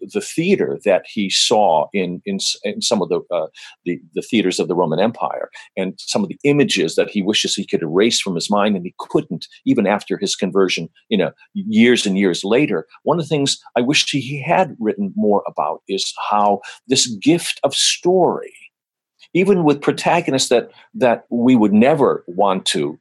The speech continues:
in real life identify, but in the story, we empathize with them. And that experience of empathy,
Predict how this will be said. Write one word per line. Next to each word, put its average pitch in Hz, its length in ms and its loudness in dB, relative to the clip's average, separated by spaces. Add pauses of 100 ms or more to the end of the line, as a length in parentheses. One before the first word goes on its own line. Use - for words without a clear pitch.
in 85 320 -6
real 113 300 4
life 60 240 -4
identify, - 600 -12 (100)
but 85 120 -8
in 87 120 -8
the 82 80 -10
story, 80 640 -4 (360)
we 92 220 -4 (560)
empathize - 720 -4
with 76 160 -10
them. - 180 -8 (100)
And 101 160 0
that 101 280 2
experience 143 760 2
of 104 160 -8
empathy, 101 480 -2